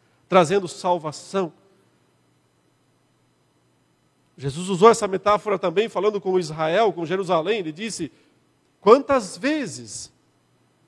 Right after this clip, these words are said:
eu quis ajuntar os seus filhos,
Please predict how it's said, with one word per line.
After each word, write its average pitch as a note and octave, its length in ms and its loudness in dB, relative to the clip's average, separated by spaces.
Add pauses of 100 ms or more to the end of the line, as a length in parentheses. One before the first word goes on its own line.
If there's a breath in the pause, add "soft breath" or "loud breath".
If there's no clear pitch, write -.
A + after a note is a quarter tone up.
(460)
eu F#3 180 2
quis - 880 -14 (840)
ajuntar G#3+ 800 0
os G#3+ 100 -8
seus - 300 -2
filhos, - 840 -4